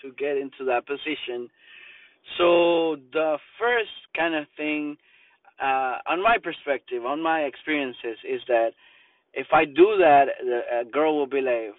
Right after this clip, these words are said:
first, "Yeah, sure, I have a boyfriend." If they do, hey, I respect that, you know? It's, it's okay. Like, I wouldn't like to have, uh, I will be dating a girl or having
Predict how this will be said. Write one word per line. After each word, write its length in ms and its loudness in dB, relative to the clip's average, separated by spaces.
first, 360 2
"Yeah, 420 -2
sure, 180 -2
I 100 0
have 160 -2
a 60 -4
boyfriend." 600 -4
If 140 -8
they 140 -4
do, 460 0
hey, 240 -2
I 80 -2
respect 520 -4
that, 140 -10
you 120 -6
know? 200 -6
It's, 120 -18
it's 320 -6
okay. 360 0
Like, 200 -4
I 100 -2
wouldn't 280 0
like 220 -2
to 120 -12
have, 240 0
uh, 400 0
I 100 -2
will 160 -2
be 140 -8
dating 380 -2
a 80 -6
girl 400 0
or 40 -6
having 300 -8